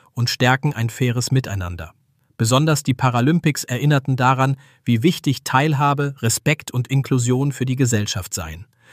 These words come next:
Gerade in einer Zeit, in der vieles auseinanderzudriften scheine, könnten die Spiele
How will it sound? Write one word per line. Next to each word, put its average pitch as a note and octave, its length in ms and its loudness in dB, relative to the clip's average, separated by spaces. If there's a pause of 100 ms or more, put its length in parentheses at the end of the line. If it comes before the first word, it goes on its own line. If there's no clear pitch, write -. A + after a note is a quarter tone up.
(140)
Gerade D#3+ 400 4
in D3+ 120 0
einer B2+ 260 0
Zeit, D3+ 360 2
in B2+ 100 -2
der A#2 140 -2
vieles E3+ 400 0
auseinanderzudriften B2 1080 -2
scheine, B2+ 400 0 (280)
könnten D#3+ 380 2
die B2+ 120 0
Spiele D3 480 2